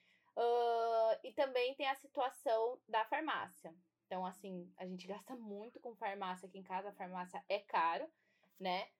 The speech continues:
Mas algumas coisas, por exemplo, não precisam ser compradas. Se ajustasse a alimentação, não ficava doente a ponto de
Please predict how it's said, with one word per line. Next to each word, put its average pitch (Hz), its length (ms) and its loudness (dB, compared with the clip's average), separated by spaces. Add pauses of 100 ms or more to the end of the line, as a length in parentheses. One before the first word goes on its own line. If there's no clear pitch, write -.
(120)
Mas 214 180 2
algumas 240 400 0
coisas, 220 300 -4
por 247 160 -2
exemplo, 247 340 -6
não 247 160 -10
precisam 302 520 -10
ser 294 140 -10
compradas. 190 600 -6
Se - 80 -8
ajustasse 202 580 -4
a 269 40 -4
alimentação, 220 680 -6
não 240 120 -10
ficava 214 500 -6
doente 202 420 -2
a 226 60 -4
ponto 190 380 -2
de 190 180 -14